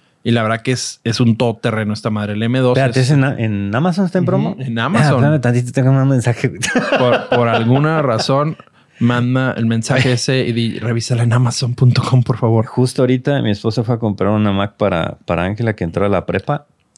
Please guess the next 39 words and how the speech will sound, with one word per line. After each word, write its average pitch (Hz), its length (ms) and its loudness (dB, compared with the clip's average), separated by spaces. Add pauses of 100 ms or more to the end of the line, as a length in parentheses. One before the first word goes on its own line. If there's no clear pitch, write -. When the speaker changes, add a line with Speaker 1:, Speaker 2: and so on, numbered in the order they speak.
(140)
Speaker 2:
y 95 120 -10
la 87 100 -4
van 90 140 -2
a 101 100 -2
comprar 92 320 -2
en 95 140 -2
tienda. 95 420 -2 (320)
Speaker 1:
Bueno, 123 160 2
si 117 320 2
va 135 120 2
a 143 40 -6
comprar 139 240 -2
la 117 240 -2
Air 135 380 0
de 110 140 0
trece 131 580 -2 (100)
con 117 160 0
M 139 160 0
dos, 226 460 0 (160)
eh, 104 280 0
ahí 110 200 2
sí 117 160 0
te 120 100 -2
vas 110 180 -2
a 113 40 -4
ahorrar 110 180 -4
seis 110 160 -2
mil 110 160 -2
bolas 107 280 -6
si - 60 -10
la 107 60 -6
Speaker 2:
Ajá. 101 80 -6
Speaker 1:
compras 107 280 -6
en 104 100 -8
Amazon. 104 420 -6 (1000)
Speaker 2:
Ujú. 95 120 -8
Speaker 1:
Y 240 520 4 (100)
para 190 480 2
seguir, 165 460 0